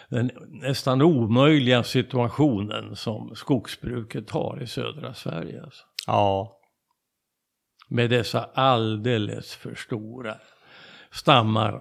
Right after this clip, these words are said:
Speaker 1: av hjortdjur.
Speaker 2: Ja. Ja, det var ju, alltså vi har ju pratat ganska mycket om älgen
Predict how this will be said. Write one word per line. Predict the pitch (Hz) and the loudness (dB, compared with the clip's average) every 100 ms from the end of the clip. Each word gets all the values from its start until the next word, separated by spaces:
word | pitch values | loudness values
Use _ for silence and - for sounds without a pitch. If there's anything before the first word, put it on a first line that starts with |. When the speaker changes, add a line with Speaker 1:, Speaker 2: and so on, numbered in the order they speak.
| - | -6
Speaker 1:
av | 117 117 113 123 | -4 -4 -8 -6
hjortdjur. | 131 120 - - 123 - 131 - - _ | -6 -6 -10 -10 -10 -10 -14 -16 -20 _
Speaker 2:
Ja. | 123 107 98 92 92 _ _ _ _ - 117 | 0 0 0 -6 -10 _ _ _ _ -18 -10
Ja, | 117 120 | -6 -4
det | 110 | -4
var | 104 107 104 | -2 -2 0
ju, | 101 101 104 104 101 - - _ | -2 -2 -2 -2 -4 -8 -20 _
alltså | - 107 110 | -8 -4 -2
vi | 101 110 | 2 2
har | 117 123 | 2 2
ju | 120 117 - | 0 -2 -6
pratat | - 120 113 113 - 107 | -8 -2 -2 -2 -4 -2
ganska | 107 110 - | -2 -4 -6
mycket | 113 107 - - | -6 -6 -6 -8
om | 104 - | -6 -6
älgen | 110 117 123 123 117 110 - 104 | -4 -4 -4 -6 -6 -8 -8 -10